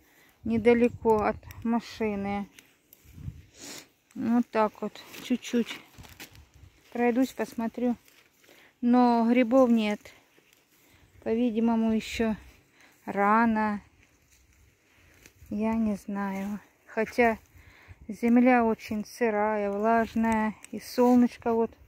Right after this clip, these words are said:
Специально пришла в такое место, где есть солнышко. Ну, зато очень много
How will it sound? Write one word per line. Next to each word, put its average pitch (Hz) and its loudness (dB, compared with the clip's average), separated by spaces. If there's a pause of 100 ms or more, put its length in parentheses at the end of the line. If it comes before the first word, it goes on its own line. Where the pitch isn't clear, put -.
(340)
Специально 214 -2
пришла 208 -6
в - -10
такое 214 -4
место, 226 2
где 202 -4 (1300)
есть 208 -4
солнышко. 220 -4 (1200)
Ну, 240 0 (1900)
зато 233 2
очень 240 2
много 233 0